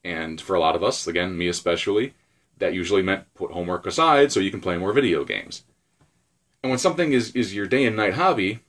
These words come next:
it's easy to become more and more excited as you get new installments for it. You know, I'm over thirty years old now. I've got bills to pay, I have a job, which I love, I have a family, which I love, the time to just sit and binge on, like, eight, nine, ten hour video game sessions,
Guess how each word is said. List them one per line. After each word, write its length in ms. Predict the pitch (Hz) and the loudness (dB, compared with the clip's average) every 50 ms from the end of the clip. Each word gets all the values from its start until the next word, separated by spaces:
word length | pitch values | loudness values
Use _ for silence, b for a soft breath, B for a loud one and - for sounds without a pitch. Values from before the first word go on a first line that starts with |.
| _ _ | _ _
it's 180 | - 104 - - | -12 -10 -6 -6
easy 200 | 117 101 104 104 | -6 -4 -6 -6
to 80 | 101 | -6
become 280 | 101 95 113 104 95 92 | -6 -4 -4 -4 -4 -2
more 200 | 101 110 110 104 | 0 0 0 0
and 80 | 101 | 0
more 120 | 101 101 98 | -2 -2 -2
excited 400 | 90 - - 104 98 95 95 95 | -2 -2 0 0 2 4 4 2
as 120 | 92 85 | 2 2
you 40 | 95 | 0
get 140 | - 98 - | -4 -4 -4
new 140 | 92 90 87 | -4 -6 -6
installments 480 | 85 - - 92 90 87 85 82 - | -6 -6 -6 -6 -6 -6 -6 -8 -6
for 200 | - 131 117 92 | -2 0 0 0
it. 200 | - - - - - _ _ _ - | 0 -4 -8 -16 -20 _ _ _ -10
You 60 | 123 | -6
know, 60 | 123 | -4
I'm 140 | 127 131 127 | -4 -2 -2
over 160 | 117 120 117 | -2 -2 -2
thirty 260 | 113 117 107 101 101 | 2 2 2 4 2
years 220 | 95 90 87 82 85 | 0 -2 -2 -2 -4
old 160 | - - - | -6 -8 -10
now. 180 | - - - _ _ _ _ _ _ _ _ _ _ _ _ _ _ _ _ _ _ | -14 -18 -20 _ _ _ _ _ _ _ _ _ _ _ _ _ _ _ _ _ _
I've 60 | - | -6
got 160 | 117 - 110 | -6 0 2
bills 180 | 127 135 127 120 | 4 4 4 4
to 60 | - 120 | 0 -2
pay, 320 | - 120 113 113 113 113 117 117 _ _ _ _ _ _ _ _ _ - | 2 4 6 6 6 4 2 -2 _ _ _ _ _ _ _ _ _ -12
I 20 | |
have 100 | - - | -10 -8
a 40 | 87 | -2
job, 380 | 90 107 104 101 101 104 - | 0 2 2 4 2 2 0
which 140 | 98 87 - | -2 -2 0
I 80 | 92 90 | 0 2
love, 440 | 90 87 85 85 87 92 - - - _ _ _ _ | 2 2 2 2 0 -2 -6 -12 -20 _ _ _ _
I 60 | - | -10
have 80 | 87 85 | -10 -8
a 40 | 82 | -4
family, 460 | - 143 156 160 156 113 87 85 85 - | -2 -2 -2 0 0 -2 -2 -2 -2 -4
which 180 | 85 85 - - | -6 -6 -2 -2
I 80 | 80 | -2
love, 480 | 76 76 73 73 76 85 90 - - _ _ _ _ _ _ _ _ _ _ 92 | -2 -2 -2 -4 -4 -6 -8 -10 -16 _ _ _ _ _ _ _ _ _ _ -8
the 120 | 92 107 | -6 -6
time 380 | - - 135 139 151 160 170 160 | -6 -2 0 2 2 2 2 0
to 80 | 123 | -2
just 240 | 104 117 110 - - | 0 0 0 0 0
sit 220 | - 139 104 - 92 | 2 2 2 2 0
and 120 | 90 85 | -2 0
binge 260 | 98 104 101 95 87 | 0 0 0 0 -4
on, 180 | 87 82 80 82 | -4 -4 -4 -4
like, 280 | 82 82 82 82 - - | -4 -4 -4 -6 -6 -4
eight, 280 | 98 95 98 98 - 92 | -2 -2 -2 -4 -6 -6
nine, 340 | 95 92 92 92 92 92 90 | -4 -4 -2 -4 -4 -6 -8
ten 220 | - - 92 95 | -8 -6 -4 -4
hour 200 | 95 95 92 87 | -2 -2 -2 -2
video 280 | 87 92 95 101 98 92 | -2 0 0 0 0 0
game 200 | 98 95 95 92 | -2 -4 -6 -4
sessions, 500 | - 101 95 92 - 95 92 87 - | -4 -4 -4 -4 -4 -8 -8 -10 -12